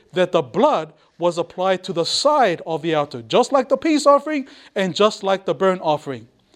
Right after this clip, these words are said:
But the flesh was given to the priest only,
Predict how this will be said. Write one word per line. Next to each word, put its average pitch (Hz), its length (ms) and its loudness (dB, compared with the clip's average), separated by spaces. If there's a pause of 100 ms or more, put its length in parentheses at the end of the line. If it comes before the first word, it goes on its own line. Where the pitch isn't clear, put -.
(680)
But 226 440 0 (640)
the 165 180 -2
flesh - 800 -2 (340)
was 170 220 -2
given 220 460 0
to 202 180 -10
the 160 140 -4
priest 269 600 -4 (140)
only, 185 460 0